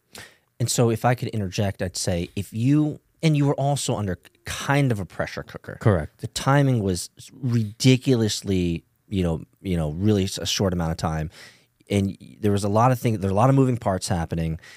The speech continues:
Speaker 1: And so I think that the combination of the speed of your, I mean, you guys move so fast.
Speaker 2: Yeah.
Speaker 1: Like, super fast.
Speaker 2: We
Speaker 1: You
Speaker 2: went from,
Speaker 1: closed super fast.
Speaker 2: we went from, "We're not ever gonna buy a house, we're not moving," to, like, being a new house in, like, five weeks.
Speaker 1: And so there's a combination of the timing,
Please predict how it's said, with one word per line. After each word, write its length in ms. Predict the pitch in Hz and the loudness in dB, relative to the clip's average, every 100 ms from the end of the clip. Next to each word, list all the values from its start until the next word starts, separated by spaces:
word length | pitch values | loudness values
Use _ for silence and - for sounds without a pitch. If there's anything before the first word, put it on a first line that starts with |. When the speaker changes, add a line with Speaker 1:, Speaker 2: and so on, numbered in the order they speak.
| _ | _
Speaker 1:
And 100 | 107 104 | -6 0
so 360 | 117 107 101 - _ _ _ _ | 2 2 0 -6 _ _ _ _
I 100 | 107 | -2
think 260 | 110 120 110 | 0 0 0
that 260 | 107 95 - | 0 -2 -2
the 120 | 110 | -6
combination 760 | - 131 117 110 123 123 117 98 | 0 0 2 2 2 2 -2 -2
of 480 | 98 98 95 90 90 | -2 0 0 -2 -4
the 80 | |
speed 680 | 92 - - 120 123 131 143 135 | -4 -4 0 2 6 6 6 4
of 160 | 104 | 0
your, 180 | 101 104 _ | -2 -4 _
I 40 | 95 | -6
mean, 180 | 87 | -2
you 80 | 104 | 0
guys 180 | 131 87 | -2 -4
move 180 | 78 - | -10 -12
so 220 | - 69 | -8 -8
fast. 360 | - 71 - 101 | -8 -10 -6 -4
Speaker 2:
Yeah. 180 | 80 73 _ - | -4 -6 _ -10
Speaker 1:
Like, 180 | 76 - | -10 -6
super 260 | - - | -6 -6
fast. 460 | - 71 - - - | -8 -12 -10 -8 2
Speaker 2:
We 80 | 113 | 4
Speaker 1:
You 60 | |
Speaker 2:
went 100 | 120 | 4
from, 80 | 117 | 6
Speaker 1:
closed 400 | 120 117 123 120 | 6 6 4 2
super 160 | 123 - | -4 -2
fast. 400 | 110 107 101 117 | 0 2 4 6
Speaker 2:
we 60 | |
went 120 | 127 107 | 4 2
from, 200 | 104 90 | 0 2
"We're 120 | 104 | 2
not 360 | 92 101 139 - | 4 4 4 2
ever 200 | 123 151 | 2 4
gonna 180 | 143 135 | 4 2
buy 180 | 120 117 | 2 2
a 60 | 104 | 2
house, 320 | 98 95 - | 0 -2 -4
we're 100 | 87 | 0
not 240 | 107 131 | 2 2
moving," 400 | 110 101 95 95 - _ _ | 0 0 0 -4 -6 _ _
to, 100 | - | -2
like, 220 | 107 90 - | 0 0 0
being 180 | 117 | 2
a 60 | 107 | 4
new 200 | 104 101 | 2 0
house 360 | 92 87 85 - - | 0 -2 -4 -10 -6
in, 120 | 90 | -4
like, 260 | 80 - _ _ - | -4 -8 _ _ -6
five 160 | 85 | -6
weeks. 280 | 76 - - - | -6 -12 -10 -4
Speaker 1:
And 100 | 131 | 2
so 140 | 139 | 2
there's 200 | 131 117 | 4 2
a 40 | |
combination 640 | 117 147 127 117 120 117 120 | 0 0 2 2 0 0 -2
of 340 | - 101 90 | -2 -2 -4
the 80 | 95 | -6
timing, 760 | - - 135 135 127 123 120 | -6 0 4 4 4 2 0